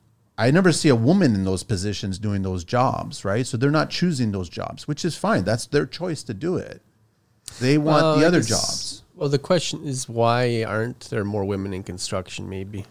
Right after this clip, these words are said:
Speaker 2: Maybe this
Speaker 1: It's a
Speaker 2: isn't
Speaker 1: male-dominated
Speaker 2: specifically
Speaker 1: industry, and
Speaker 2: Yeah.
Speaker 1: sure, there's a lot of flack in the industry too, and
Speaker 2: And
Speaker 1: they
Speaker 2: is
Speaker 1: get
Speaker 2: that
Speaker 1: a lot of pigs in the industry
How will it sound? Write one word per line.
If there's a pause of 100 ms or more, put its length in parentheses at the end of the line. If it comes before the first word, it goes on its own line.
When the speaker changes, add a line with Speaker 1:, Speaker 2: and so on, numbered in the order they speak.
(220)
Speaker 2:
Maybe
this
Speaker 1:
It's
a
Speaker 2:
isn't
Speaker 1:
male-dominated
Speaker 2:
specifically
Speaker 1:
industry,
and
Speaker 2:
Yeah.
Speaker 1:
sure,
there's
a
lot
of
flack
in
the
industry
too,
and
Speaker 2:
And
Speaker 1:
they
Speaker 2:
is
Speaker 1:
get
Speaker 2:
that
Speaker 1:
a
lot
of
pigs
in
the
industry